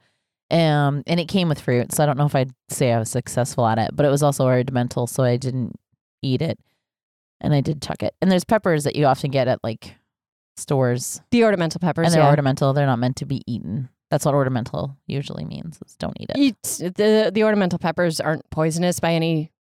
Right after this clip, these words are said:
Speaker 2: stretch of the means, but they were, they were developed for the pretty
Speaker 1: Purpose.
Speaker 2: quality of their fruit, so they are incredibly bland.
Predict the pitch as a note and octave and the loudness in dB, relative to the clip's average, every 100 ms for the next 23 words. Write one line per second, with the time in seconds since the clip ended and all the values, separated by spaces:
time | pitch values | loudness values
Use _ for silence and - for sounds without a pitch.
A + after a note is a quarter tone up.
0 | _ - - F3 - D#3+ E3 F3+ F#3 E3 | _ -12 -2 -2 -2 -2 0 0 0 0
1 | D3 - _ _ _ _ C#4 B3+ A3 F#3+ | 0 -2 _ _ _ _ 2 4 4 2
2 | D#3+ G#3 F3+ D#3+ - _ _ _ _ _ | 2 2 2 0 -4 _ _ _ _ _
3 | - F#3+ D#3+ D3+ E3+ - - - E3+ F3 | -4 0 2 2 2 -2 -6 0 2 4
4 | E3+ D#3 D#3+ D#3 D3+ C#3+ - _ _ - | 4 2 2 2 0 -4 -8 _ _ -10
5 | - F#3 D#3 F#3+ F3 F3+ F3 D3 D#3 D3+ | 0 2 4 4 6 4 2 0 -2 0
6 | G3+ A#3 G3 F#3 B3 E4 G3+ - C#3+ C#3 | -2 0 0 0 0 -2 -2 -2 -4 -2
7 | E3+ D3+ C3 A#2+ E3+ E3 | -2 0 -2 -2 -4 -6